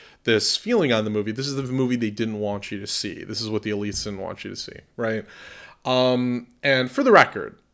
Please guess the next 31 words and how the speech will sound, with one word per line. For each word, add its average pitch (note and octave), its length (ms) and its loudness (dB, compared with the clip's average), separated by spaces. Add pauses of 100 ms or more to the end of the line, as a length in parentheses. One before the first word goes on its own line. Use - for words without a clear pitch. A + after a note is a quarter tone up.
(140)
this G3 240 4
is G3+ 80 2
not G3 220 6
an C3+ 80 4
anti-conspiracy A2 960 2
podcast. F#2 800 -8
I C3 80 2
wanna D#3+ 180 6
make A#2+ 180 4
that G2+ 200 -2
clear. - 320 -6
This C#3 260 2
is F3 60 -6
not E3 160 4
a C3+ 40 4
podcast G#2+ 680 0
that, F#2+ 120 -8 (540)
that G2+ 260 2 (180)
<laughs> - 240 -20
is, C3 800 2
like, G#2+ 300 2 (340)
denying B2 720 6
the A2+ 140 0
existence G#2 960 -2
of, G2+ 480 -6 (480)
um, G2 640 -2 (280)
you G#2+ 200 -4
know, F#2+ 500 -4 (380)
b-, A#2 140 -8 (640)
pedophilic C3+ 640 2
elites A2 640 0